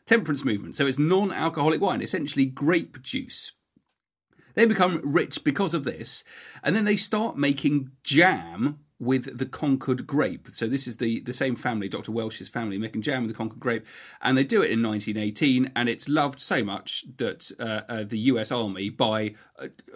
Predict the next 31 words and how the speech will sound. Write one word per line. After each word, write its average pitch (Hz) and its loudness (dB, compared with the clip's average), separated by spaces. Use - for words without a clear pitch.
all 143 10
of 78 -10
it, - -14
basically. 101 -4
And 107 -6
it's, - -4
uh, 117 -2
all 156 2
to - -8
do 113 0
with 107 0
the 110 0
U 120 6
S 104 -2
Army 107 0
in 101 -4
the 104 -6
First 117 2
World 104 -4
War. 120 0
It 92 -14
becomes 165 0
part 180 -2
of 113 -4
soldiers' 151 -2
rations. 98 -6
They 117 -4
like 156 -2
it - -4
so 165 0
much 107 -2